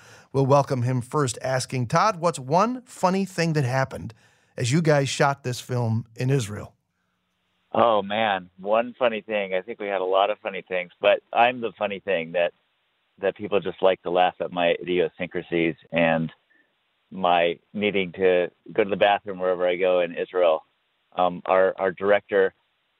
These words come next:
Speaker 2: he, he came up with this line, you know, you know the Palestinian chant, "From the river to the sea, Palestine will be free."
Speaker 1: Mm-hmm.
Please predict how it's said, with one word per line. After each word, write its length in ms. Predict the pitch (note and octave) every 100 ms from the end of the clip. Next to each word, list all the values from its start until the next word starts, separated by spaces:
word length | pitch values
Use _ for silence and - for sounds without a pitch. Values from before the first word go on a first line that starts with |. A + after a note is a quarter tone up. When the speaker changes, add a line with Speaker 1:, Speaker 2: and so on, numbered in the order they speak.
| _
Speaker 2:
he, 160 | G2+
he 160 | G#2+ A2+
came 200 | B2 A2
up 160 | G#2+ G#2
with 120 | F#2+
this 180 | G2 F2+
line, 460 | F#2 F#2 F#2+ F#2 F2+
you 80 | F#2
know, 300 | F2+ F2 -
you 120 | - A2+
know 120 | C3+
the 80 | A#2
Palestinian 600 | A2 G#2+ - G#2 G2+ F2+ -
chant, 220 | F#2+ F#2+ -
"From 160 | F#2+
the 80 | F#2
river 360 | E2 F#2 F#2 F2 -
to 60 |
the 120 | F2 E2
sea, 320 | F#2 F2 F#2 _ _ _ _ _ _ _
Palestine 480 | F#2 F2+ - F2 E2+
will 160 | E2+
be 140 | D#2 E2 -
free." 320 | E2+ F2+ G2+ _ _ -
Speaker 1:
Mm-hmm. 160 | G#2